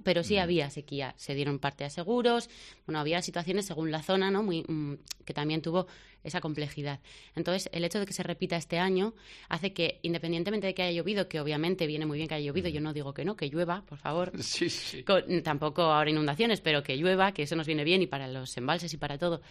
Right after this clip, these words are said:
Speaker 1: Pero hay sitios que, que se van a ver repercutidos, por ejemplo, en leñosos, en viñas, en olivos, en frutales. Les va a costar mucho este año, a ver cómo va el año que viene. Y en la zona de Tafalla para abajo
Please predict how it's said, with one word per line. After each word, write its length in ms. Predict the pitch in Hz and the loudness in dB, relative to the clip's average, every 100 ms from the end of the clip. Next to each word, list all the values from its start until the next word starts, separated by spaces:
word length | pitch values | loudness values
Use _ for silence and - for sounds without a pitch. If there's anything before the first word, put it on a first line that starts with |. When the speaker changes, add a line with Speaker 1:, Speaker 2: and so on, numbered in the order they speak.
| - - - - | -20 -20 -10 2
Speaker 1:
Pero 320 | 175 170 - - - | 6 6 4 -6 2
hay 180 | 185 196 | 4 4
sitios 320 | 214 196 202 | 2 0 0
que, 380 | - 160 147 - | 0 2 2 -2
que 140 | 160 | -4
se 120 | 147 147 | -2 -2
van 120 | 147 | -2
a 60 | |
ver 120 | 147 147 | -2 -4
repercutidos, 440 | 147 151 143 - | -6 -8 -4 -4
por 120 | 147 | -6
ejemplo, 280 | 143 160 165 | -4 -2 0
en 120 | 160 | 0
leñosos, 420 | 143 147 190 175 143 | 0 0 -2 -4 -6
en 100 | 143 | -4
viñas, 280 | 175 170 147 | -2 -4 -4
en 100 | 143 | -4
olivos, 440 | 165 180 165 - - - - | -2 0 -2 -4 -16 -20 -12
en 100 | 156 | -10
frutales. 600 | 139 151 165 175 170 165 - - _ _ _ _ _ _ | -4 -2 2 2 2 -2 -10 -20 _ _ _ _ _ _
Les 340 | - 165 151 160 | 0 0 2 0
va 60 | |
a 60 | 160 | 0
costar 360 | 170 - 156 | -2 -2 -2
mucho 240 | 143 147 151 | -2 -6 -8
este 180 | 147 151 | -6 -2
año, 420 | 175 180 185 - - | 2 2 2 -2 -14
a 100 | - | -8
ver 160 | 135 139 | -4 -4
cómo 180 | 139 139 | -4 -4
va 80 | 139 | -4
el 60 | |
año 160 | 139 143 | -4 -4
que 80 | 147 | 0
viene. 340 | 175 180 185 - - - | 2 4 2 -2 -18 -14
Y 140 | - 175 | -2 2
en 120 | 160 | 2
la 100 | 151 | 0
zona 280 | 143 175 185 | 0 2 4
de 320 | 185 180 175 | 4 6 4
Tafalla 360 | 175 170 175 165 | 2 2 2 2
para 160 | 170 | 2
abajo 520 | 170 175 180 220 220 | 4 2 2 -2 -2